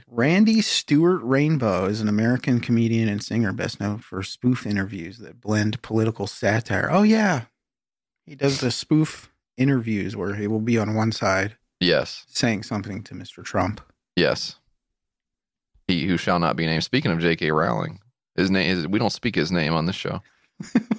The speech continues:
Speaker 2: Um, I th-, this is true. This, now that I can, I can think of one for me. Maybe this will tee you up. I can think of one for me.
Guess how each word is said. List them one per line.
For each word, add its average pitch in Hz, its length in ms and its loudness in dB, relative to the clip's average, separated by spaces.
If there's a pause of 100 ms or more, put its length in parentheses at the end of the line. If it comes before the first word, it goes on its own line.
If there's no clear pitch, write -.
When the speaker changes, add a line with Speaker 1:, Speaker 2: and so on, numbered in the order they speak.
(200)
Speaker 2:
Um, 113 560 2
I 185 180 2
th-, - 200 -10
this 233 180 -2
is 277 120 -2
true. 113 340 0
This, 165 220 0
now 135 240 2
that 131 100 4
I 139 120 4
can, 156 220 -4
I 131 120 2
can 165 160 -2
think 165 160 0
of 135 80 4
one 123 140 2
for 120 120 -4
me. 98 200 4
Maybe 107 180 4
this 104 160 0
will 92 100 0 (340)
tee 107 100 2
you 87 200 0
up. 76 160 2
I 107 100 4
can 160 140 -2
think 151 160 0
of 139 80 0
one 117 160 2
for 110 140 -6
me. 95 280 0